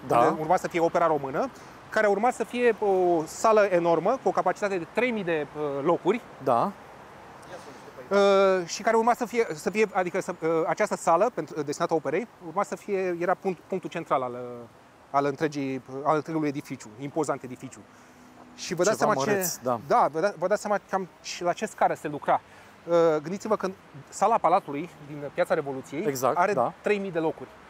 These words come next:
Speaker 1: Da.
Speaker 2: Ori aici numai o sală urma
Speaker 1: Avea
Speaker 2: să aibă trei mii de
Speaker 1: apro-,
Speaker 2: locuri.
Speaker 1: aproape două mii.
Speaker 2: Mici,
Speaker 1: Ah,
Speaker 2: da,
Speaker 1: da,
Speaker 2: și
Speaker 1: aia mare,
Speaker 2: erau,
Speaker 1: da, trei mii.
Speaker 2: exact, șapte săli <laughs> și numai una dintre ele avea să fie de trei mii de
Speaker 1: Da.
Speaker 2: locuri. Și celelalte, bineînțeles, mai,
Speaker 1: Un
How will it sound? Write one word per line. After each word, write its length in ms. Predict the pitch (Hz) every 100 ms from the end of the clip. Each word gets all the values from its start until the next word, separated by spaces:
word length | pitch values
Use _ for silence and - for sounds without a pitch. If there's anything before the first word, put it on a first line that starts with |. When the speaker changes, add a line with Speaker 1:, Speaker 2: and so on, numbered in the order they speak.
| 147
Speaker 1:
Da. 120 | 143 147
Speaker 2:
Ori 120 | 170
aici 220 | 170 196 202
numai 220 | 214 208
o 40 | 196
sală 420 | - 226 147 185 - - - - 147
urma 120 | 156
Speaker 1:
Avea 120 | 175
Speaker 2:
să 60 | 175
aibă 160 | 185
trei 140 | 180 190
mii 100 | 165
de 60 | 165
Speaker 1:
apro-, 40 |
Speaker 2:
locuri. 200 | 151 -
Speaker 1:
aproape 240 | 147 160 147
două 200 | 156 147
mii. 80 |
Speaker 2:
Mici, 100 | 180
Speaker 1:
Ah, 80 | 180 123
Speaker 2:
da, 60 |
Speaker 1:
da, 60 | 185
Speaker 2:
și 120 | -
Speaker 1:
aia 160 | 156 156
mare, 180 | 160 233
Speaker 2:
erau, 120 | 160
Speaker 1:
da, 60 |
trei 120 | 143 147
mii. 100 | 170
Speaker 2:
exact, 280 | 180 208 -
șapte 340 | - 214 208 170
săli 360 | - 240 233 - - -
<laughs> 340 | - 175 - -
și 80 |
numai 140 | 196 196 208
una 140 | 196
dintre 200 | 180 170
ele 120 | 185
avea 140 | 175 156
să 100 | 156
fie 100 | 151
de 60 |
trei 180 | 143 147
mii 100 | 135
de 60 | 127
Speaker 1:
Da. 80 | 127
Speaker 2:
locuri. 200 | 123 - - -
Și 80 | -
celelalte, 340 | 151 185 196 190
bineînțeles, 380 | 185 185 175 143
mai, 120 |
Speaker 1:
Un 60 | 156